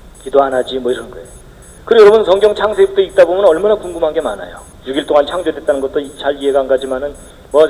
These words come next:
아담이 구백 살 이상 살았다는데 말도 안 되는 것 같고 전 세계적인 홍수가 있었다는데 학교에서는 배우지도 않고요. 그렇죠? 그래서 여러분, 교회 학교에서 주일학교 선생님한테 막, 어?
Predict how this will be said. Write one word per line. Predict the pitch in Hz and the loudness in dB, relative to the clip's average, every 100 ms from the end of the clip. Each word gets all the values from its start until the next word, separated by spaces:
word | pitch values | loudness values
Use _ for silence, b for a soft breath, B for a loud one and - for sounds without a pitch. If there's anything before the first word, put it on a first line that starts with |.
| - 123 | 0 -2
아담이 | 127 151 156 | 2 2 2
구백 | - 151 | -4 -2
살 | 151 | 0
이상 | 143 143 | 0 0
살았다는데 | 139 135 139 135 151 | -2 2 0 0 0
말도 | 123 135 156 | 0 2 2
안 | 139 | 2
되는 | 131 | -2
것 | 127 | 0
같고 | 117 - 147 156 | -2 -2 -4 -4
전 | 127 - | -6 -2
세계적인 | 170 160 165 | -2 0 -2
홍수가 | 170 165 165 | -2 0 0
있었다는데 | 147 - 147 156 165 - B B - | 0 -2 2 0 0 -8 B B -10
학교에서는 | - 180 190 151 139 | -8 0 0 0 0
배우지도 | 151 151 143 | 0 0 0
않고요. | 123 - 104 | 0 -4 -10
그렇죠? | - 143 - 190 - - - - - - - - | -6 -6 -2 -4 -6 -20 -20 -20 -20 -20 -20 -10
그래서 | - 202 | 2 4
여러분, | 202 202 196 - | 6 4 -2 -4
교회 | 175 180 | 2 4
학교에서 | 180 180 170 180 180 175 - | 2 0 2 4 4 2 -8
주일학교 | 165 170 165 | 0 0 0
선생님한테 | 180 175 165 151 151 165 | -2 0 2 0 0 0
막, | 156 156 - - - | 0 -2 -8 -20 -12
어? | 156 | -10